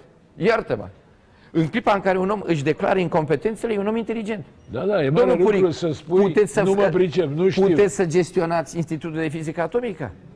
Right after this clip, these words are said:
Speaker 1: Dacă sunt cretini și fac parte din guvernul României, zic, "Da."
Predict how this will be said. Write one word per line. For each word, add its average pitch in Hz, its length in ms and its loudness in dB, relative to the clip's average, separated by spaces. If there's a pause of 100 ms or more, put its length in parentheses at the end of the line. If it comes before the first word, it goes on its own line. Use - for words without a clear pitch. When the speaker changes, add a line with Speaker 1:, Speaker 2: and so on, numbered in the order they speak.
(420)
Speaker 1:
Dacă 202 300 0
sunt 196 220 -4
cretini 185 320 -4
și 170 140 -6
fac 151 240 -4
parte 156 320 -4
din 131 360 -4
guvernul 131 540 -2
României, 127 400 -6
zic, 208 200 -12
"Da." 185 200 -6